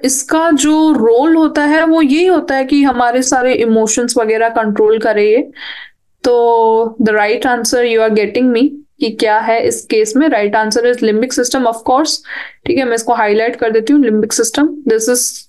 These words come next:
for the strong emotions। पर last option भी हम देखते हैं कि last option क्या है। Medulla मैंने अभी आपको थोड़ी देर पहले ही बताया था कि medulla क्या होता है, ठीक है? Medulla वो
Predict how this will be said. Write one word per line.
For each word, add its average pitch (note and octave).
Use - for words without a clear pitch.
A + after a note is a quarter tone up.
for A#3
the C4
strong A3
emotions। F#3
पर B3
last B3
option C4+
भी C4+
हम C4
देखते G#3+
हैं C4
कि C#4+
last G#3+
option A3+
क्या G#3
है। A3+
Medulla B3+
मैंने F#4
अभी E4+
आपको F4
थोड़ी D#4
देर E4
पहले C#4
ही C4+
बताया A#3
था A#3+
कि D4
medulla A3+
क्या A3+
होता G#3+
है, A3+
ठीक -
है? D4
Medulla B3+
वो E4